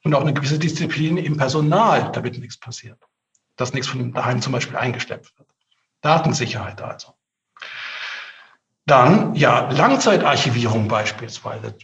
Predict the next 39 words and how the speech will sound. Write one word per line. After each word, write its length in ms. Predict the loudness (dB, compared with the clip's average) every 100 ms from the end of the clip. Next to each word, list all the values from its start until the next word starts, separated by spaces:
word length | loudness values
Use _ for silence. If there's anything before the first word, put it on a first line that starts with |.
| _
Wie 200 | -8 -4
gesagt, 500 | 0 2 2 0 -4
das 80 | -6
Buch 420 | 0 0 0 -6 -12 _ _
aus 260 | -6 -6 -2
Zellulose 800 | -2 -2 0 0 0 0 -4 -10 -20 -8
oder 260 | -4 0
aus 160 | -2 -2
Pergament, 680 | -2 2 2 2 0 -2 -6
das 160 | -6
stellen 320 | -4 -4 -4 -4
Sie 100 | -4
ins 260 | -6 -4
Regal. 640 | -2 4 4 4 2 -4 -6
Und, 260 | -4 -4 -6
äh, 400 | -6 -6 -6 -10 -18 -20 -20 _
wenn 160 | -6 -4
Sie 80 |
dann 140 | -4 -2
mal 320 | -4 -6 -12 _ -4
aufpassen, 500 | -2 0 0 0 0
es 140 | -2
nicht 180 | -4 -2
bombardieren 640 | 0 0 0 2 2 2
und 240 | 2 2
auch 140 | 0 -2
nichts, 280 | -4 -8 -12
nichts 220 | -6 -2
anzünden 500 | 0 0 -2 -2 -2
oder 160 | -2
keinen 180 | -2 -2
Wasserschaden 540 | 0 0 2 0 2 0
haben, 160 | 0
dann 160 | -2 -4
steht 240 | -4 -2
das 160 | -2 -4
da 80 | -6
eine 180 | -6 -6
Weile. 340 | -6 -8